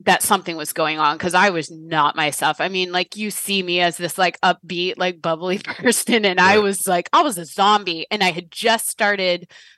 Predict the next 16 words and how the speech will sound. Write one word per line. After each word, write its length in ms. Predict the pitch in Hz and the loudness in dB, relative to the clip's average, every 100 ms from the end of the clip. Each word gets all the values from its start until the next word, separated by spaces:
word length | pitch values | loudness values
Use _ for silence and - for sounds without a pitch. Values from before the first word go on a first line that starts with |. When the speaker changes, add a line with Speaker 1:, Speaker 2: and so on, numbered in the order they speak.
| _ | _
Speaker 1:
um, 220 | 190 180 202 | 0 0 0
antidepressants. 1300 | 202 190 185 175 151 - 196 175 - 147 165 - - - - - - | -4 0 0 -2 -6 0 2 2 -2 -6 -8 -10 -12 -12 -16 -20 -8
And 160 | 190 | -6
so 460 | 185 - 190 160 - _ _ _ _ - | 0 4 6 6 2 _ _ _ _ 2
I 160 | 196 226 233 | 6 6 6
had 240 | 214 196 | 4 0
never 500 | 196 190 185 214 208 | 0 2 4 2 0
been 380 | 190 165 156 277 | -2 -2 0 2
like 260 | 440 165 - | 2 2 0
that, 340 | 156 147 - | -2 0 -2
where 160 | 208 185 | -2 0
I 40 | 180 | 0
Speaker 2:
Mm-hmm. 80 | 180 | -2
Speaker 1:
was 100 | 170 | -6
just 360 | 175 175 - | -4 -4 0
like, 500 | 175 160 160 - - | 4 4 2 -4 -18